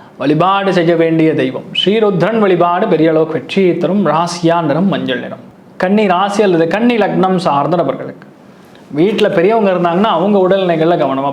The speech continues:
பார்த்துக்கணும். உங்களுக்கு ஒரு பேருக்கு, ஒரு சில பேருக்கு வலது கா-, வலது தலை வலிக்கக்கூடிய வாய்ப்புகள் இருக்கிறது. அதே மாதிரி முக்கியமா பாஸ் மாறக்கூடிய வாய்ப்புகள், பாஸ்னால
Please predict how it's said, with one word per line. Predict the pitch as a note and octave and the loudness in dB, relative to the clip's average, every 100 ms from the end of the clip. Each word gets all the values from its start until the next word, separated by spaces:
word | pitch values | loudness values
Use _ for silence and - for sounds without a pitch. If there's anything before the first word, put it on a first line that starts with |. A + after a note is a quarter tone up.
| C3+ | -4
பார்த்துக்கணும். | B2 C3 C3+ - - - - - D3 | -6 -8 -10 -12 -18 -20 -20 -12 -2
உங்களுக்கு | E3 G3+ F#3+ G#3 F3+ | 0 2 2 2 2
ஒரு | D#3 D#3+ | 2 0
பேருக்கு, | G#3 G3+ E3+ | 0 0 0
ஒரு | F3+ | 0
சில | F3 E3 | 0 0
பேருக்கு | G3 G#3 F#3+ D#3 | 0 0 0 0
வலது | E3+ A3 G#3 G3 G3+ | 0 0 2 0 0
கா-, | E3 F3 E3 D3 | -2 0 -2 -2
வலது | D#3 G3+ G#3 D#3+ | 0 0 0 0
தலை | E3+ A3+ A3+ | 0 2 0
வலிக்கக்கூடிய | G3 F3 E3 D#3 C#3 | 0 0 0 0 0
வாய்ப்புகள் | C#3 C#3 C3 B2 - | -2 -4 -6 -6 -10
இருக்கிறது. | - C#3 C#3 D#3+ - - - - - - - - - - | -14 -14 -12 -16 -16 -20 -20 -20 -20 -20 -20 -20 -20 -12
அதே | C3 E3 D#3+ | -2 0 2
மாதிரி | E3+ E3+ | 2 0
முக்கியமா | C#3 F3+ F#3 G#3+ D#3 | 0 0 0 0 0
பாஸ் | D#3 A3 B3+ F#3+ | 0 0 -2 -2
மாறக்கூடிய | F3+ F#3 F#3 E3 D3 | 0 0 0 0 0
வாய்ப்புகள், | C#3+ C#3 F#3 G#3+ D#3+ | -2 -2 0 0 0
பாஸ்னால | D#3+ A#3 A#3 G3 G3 | 0 0 -2 -2 0